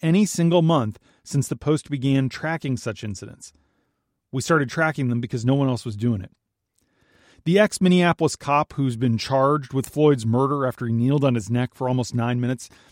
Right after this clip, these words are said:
is being held on bail for one point two five million dollars. Derek Chauvin said little during his first court appearance.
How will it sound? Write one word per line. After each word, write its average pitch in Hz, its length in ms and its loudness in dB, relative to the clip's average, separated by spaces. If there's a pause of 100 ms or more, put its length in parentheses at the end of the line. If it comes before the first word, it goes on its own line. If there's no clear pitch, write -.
(160)
is 120 140 -4
being 156 240 4
held 151 380 4
on 131 360 0
bail 120 520 4
for 127 180 -4
one 127 320 0
point 147 260 -4
two 143 160 -6
five 127 340 2 (100)
million 139 500 6
dollars. 123 520 2 (420)
Derek 156 260 6
Chauvin 135 580 2
said 151 240 0
little 143 320 4
during 127 300 -2
his 117 140 -4
first - 360 -10 (120)
court 131 260 -4
appearance. 127 440 -4